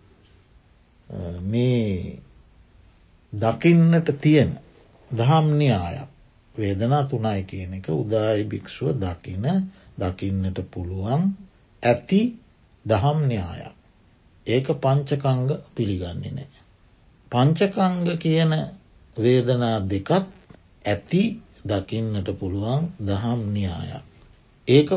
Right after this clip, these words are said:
උදායි පිළිගන්නේ." එතකොට මම ණය වශයෙන් ධර්මය දේශනා කළා. එහෙම දේශනා කළාම, ඒ ණය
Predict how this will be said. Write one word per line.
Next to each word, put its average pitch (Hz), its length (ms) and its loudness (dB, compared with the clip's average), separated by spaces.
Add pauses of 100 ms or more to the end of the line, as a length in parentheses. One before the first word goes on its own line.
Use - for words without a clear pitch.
(100)
උදායි 107 400 0
පිළිගන්නේ." - 680 -12 (1160)
එතකොට 143 540 -2 (1400)
මම 113 440 0 (640)
ණය 120 360 4
වශයෙන් 117 580 4
ධර්මය 98 420 -2
දේශනා 92 560 -10
කළා. - 320 -16 (1200)
එහෙම 117 380 0
දේශනා 101 640 -2
කළාම, 92 520 -6 (1500)
ඒ 110 320 0
ණය 104 320 2